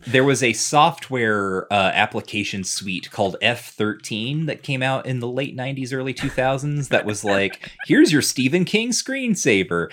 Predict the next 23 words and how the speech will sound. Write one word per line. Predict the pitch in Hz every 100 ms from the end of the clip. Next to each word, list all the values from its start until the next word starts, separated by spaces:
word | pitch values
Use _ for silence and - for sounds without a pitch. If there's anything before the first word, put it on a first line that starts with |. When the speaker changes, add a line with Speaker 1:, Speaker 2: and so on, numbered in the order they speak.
| - -
Speaker 1:
Here | 160 226
are | 233
some | 123
Stephen | 170 - 117 117 180
King | - 214 214 214
desktop | 196 - - 117 - -
backgrounds. | 85 82 - 90 85 78 76 78
Here's | - 180 214 113
a |
Stephen | - - 185 220
King | - 226 233
icon | 151 147 - 92 85
set | - 87 -
for | 120 101
Windows | 139 190 202 202
ninety-eight," | 180 190 208 196 92 80 -
that | 98 -
sort | - 82
of | 78
thing. | 82 80 80 - - _ _ _ _ _ _ _
Speaker 2:
Oh, | 220 208 208 196 185
that's | 180 208 165
amazing. | 135 123 123 127 131 135 135 120 98 87 87 95